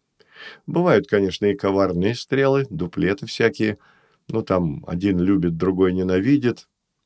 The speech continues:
Но тут, насколько я понимаю, арбалет стрелял всего один раз».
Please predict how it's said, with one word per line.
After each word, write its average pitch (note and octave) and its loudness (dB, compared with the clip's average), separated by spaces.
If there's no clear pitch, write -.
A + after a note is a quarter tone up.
Но B2+ 2
тут, D#3 -4
насколько A2+ -2
я G#2+ 4
понимаю, G#2+ 2
арбалет A#2 2
стрелял A2 4
всего G#2 2
один F#2 2
раз». D#2 -6